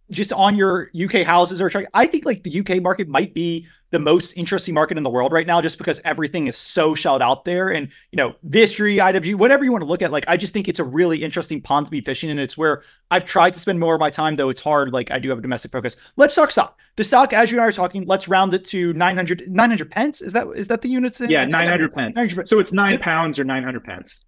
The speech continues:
Speaker 1: The
Speaker 2: Yeah.
Speaker 1: medium-term targets, and they publish their medium-term targets too. They talk about it. People can go read their H one twenty-three, uh, semi-annual Carl, where they, they publish their targets.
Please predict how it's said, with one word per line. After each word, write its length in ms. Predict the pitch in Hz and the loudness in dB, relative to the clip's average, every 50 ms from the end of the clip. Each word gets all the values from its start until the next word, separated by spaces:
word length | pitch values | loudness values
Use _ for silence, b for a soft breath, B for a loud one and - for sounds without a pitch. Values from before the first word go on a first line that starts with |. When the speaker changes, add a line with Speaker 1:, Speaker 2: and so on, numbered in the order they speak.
| _ | _
Speaker 1:
The 100 | - 180 | 0 2
Speaker 2:
Yeah. 40 | 214 | 2
Speaker 1:
medium-term 800 | 190 185 190 220 247 277 311 302 294 262 - - 240 240 240 - | 4 4 2 2 2 2 0 0 -2 -2 0 0 0 0 0 -2
targets, 400 | - 170 143 127 113 135 - 196 | 0 0 0 0 0 -2 0 0
and 220 | 180 190 185 185 | -2 -2 0 2
they 140 | 156 220 233 | 2 2 2
publish 380 | 220 - 262 294 285 233 214 - | 4 4 4 4 6 4 2 2
their 140 | 226 214 | 0 0
medium-term 400 | 208 208 196 196 190 - 214 202 | 0 0 -2 -2 -2 -2 -4 -2
targets 340 | 196 190 190 190 185 175 175 | 0 2 2 2 2 0 -2
too. 100 | - 202 | -4 0
They 120 | 196 185 170 | 0 2 2
talk 200 | - 202 202 180 | 2 2 2 2
about 160 | 190 190 180 | 2 2 2
it. 80 | 175 | 2
People 200 | - 208 185 220 | 0 -2 -2 0
can 80 | 214 190 | 0 2
go 120 | 196 196 | 4 2
read 280 | 180 147 180 190 190 165 | 2 2 2 -2 -2 0
their 220 | 190 180 175 180 - | 0 0 0 0 0
H 260 | 156 170 175 175 - | -2 -2 -4 -4 -4
one 200 | 185 185 180 180 | -2 -2 -2 -2
twenty-three, 720 | 180 - 180 175 180 175 175 175 170 170 165 165 165 165 147 | -2 -4 -4 -4 -4 -4 -4 -2 0 2 2 2 2 2 2
uh, 200 | 151 147 143 139 | 4 4 2 2
semi-annual 520 | - 185 175 170 170 165 165 165 160 151 | 0 -2 -2 -2 -2 0 0 0 0 0
Carl, 420 | 156 - 156 160 160 160 156 156 147 | -2 -2 0 2 4 4 2 2 0
where 100 | 151 143 | 0 0
they, 240 | 147 147 143 - | 0 0 -2 -2
they 160 | - 147 156 147 | -4 -4 -4 -4
publish 280 | 156 160 151 147 - | -2 -4 -6 -6 -6
their 100 | - 147 | -8 -6
targets. 320 | 147 131 120 123 127 - | -6 -4 -2 -2 -4 -6